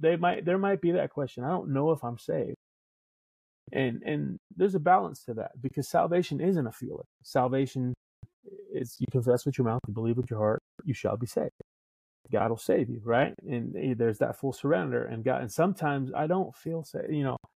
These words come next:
e-, every day I don't feel saved, you know. Some days I do. Sometimes I feel, you know, like the devil's cousin, you know, and, <laughs>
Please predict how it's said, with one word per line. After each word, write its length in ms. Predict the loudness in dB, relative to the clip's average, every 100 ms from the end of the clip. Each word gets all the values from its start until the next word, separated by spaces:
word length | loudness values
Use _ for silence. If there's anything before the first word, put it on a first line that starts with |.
| _ _ _ 0
e-, 140 | 2 2 _ _ _ -2
every 200 | 2 6
day 120 | 6
I 80 | 6
don't 180 | 0
feel 220 | -2 -2 -2
saved, 240 | -6 -10 -16 _ _ -10
you 100 | -6
know. 200 | -4 -4 -8 _
Some 180 | 0 2
days 220 | 0 0
I 80 | 0
do. 180 | -2 -6
Sometimes 460 | _ -2 0 0 2
I 80 | 0
feel, 340 | 2 2 4 0 _ _ _ _ -8
you 140 | -4
know, 160 | -4 -6 _ _ _ -4
like 100 | 2
the 60 |
devil's 300 | 4 4 4
cousin, 260 | 2 0 -2 -8 -20 _ -2
you 80 | 2
know, 220 | 2 2
and, 200 | -2 -2
<laughs> 100 | 0